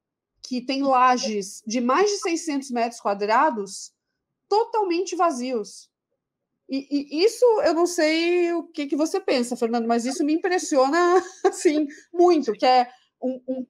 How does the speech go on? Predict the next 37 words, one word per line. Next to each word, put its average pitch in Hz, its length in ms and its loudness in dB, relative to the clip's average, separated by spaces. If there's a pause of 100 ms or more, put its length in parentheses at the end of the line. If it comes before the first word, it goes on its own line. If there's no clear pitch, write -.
(100)
um 247 160 -10
prédio 285 420 0
que, 285 400 -4
lançado 269 640 2
esse 269 280 -2
ano, 190 420 -2
né, 220 220 0
e 233 140 0
óbvio, 208 360 2
talvez 220 300 -2
nem 262 180 -4
tenha 294 280 -4
tido 240 300 -6
tempo, 226 460 -6
né, 208 260 0
a-, 196 240 -2 (460)
foi 226 80 4
lançado 247 500 0
e 262 40 2
a 240 80 2
pandemia, 233 680 0
né, 214 600 -2 (100)
ah, 214 240 2
surgiu. 214 600 -4 (360)
Nem 277 200 -2
ti-, - 300 -10
tenha 254 200 -4
tido 240 280 -6
tempo 240 280 -4
de 208 80 -14
ser 233 120 -2
comercializado, 269 800 2
mas, 403 140 4
ao 370 60 4
mesmo 370 260 2
tempo, 349 240 4
já 339 320 6